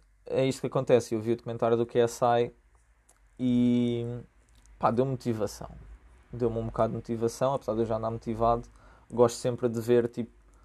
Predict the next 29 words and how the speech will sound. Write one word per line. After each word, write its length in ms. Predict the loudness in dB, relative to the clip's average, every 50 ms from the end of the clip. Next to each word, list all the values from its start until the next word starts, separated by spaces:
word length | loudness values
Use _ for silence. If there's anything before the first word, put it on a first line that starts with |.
| -20 -16 -12
as 120 | -12 -10
histórias 440 | -4 2 4 6 6 6 6 2 0
de 60 | -6
sucesso 720 | -18 -18 -16 -6 0 0 0 0 0 -4 -10 -18 -20 -20 _ _ _ _ _ _ _ _ _ _ _
de 140 | -4 0 2
outras 300 | 2 2 2 0 0 0
pessoas 560 | -4 -10 -8 -2 0 2 2 2 2 0 -2
e 80 | -4 -6
ver 260 | -4 -2 -2 -2 -4
que, 500 | -6 _ _ -8 -6 -6 -6 -6 -6 -8 -12 _ _ _ _ _ _ _ _ _ _ _ _ _ _ _
apesar 520 | -2 -2 -2 -4 -2 2 4 4 4 4 0
de 180 | -4 -12 -14 -16 _ _
todo, 500 | 0 2 2 2 2 0 -2 -2 -4 -10 _ _
todo 240 | -2 0 0 0
o 40 | -2
sucesso 800 | -4 -6 -8 -4 2 4 4 4 4 0 -6 -20 -20 -20 -20 _ _ _ _ _ _ _ _ _ _ _ _ _ _ _ _
que 120 | -4 2 2
é 60 | 2
demonstrado 760 | 2 2 -2 -4 -4 -6 -6 -6 -2 2 4 4 4 2 2
e 80 | -2
de 280 | -6 -8 -14 -20 -20 -20 _ _ _ _
toda 260 | 0 2 4 4 4
a 40 | 2
felicidade 600 | 0 -2 -8 -8 -6 -4 -2 2 2 2 2 0 -2 _ _ _ _
que 120 | -20 -20 -20 _ _ _ _ _ 0
passam 340 | 0 0 0 0 -6 -6
nas 180 | -6 -4 -4 -4
redes, 520 | 0 2 4 4 4 4 0 -6 -16 -20 _ _ _ _ _ _ _ _ _ _ _ _ _ _ _ _ _ _ _
também 240 | -4 -2 -2 0 -2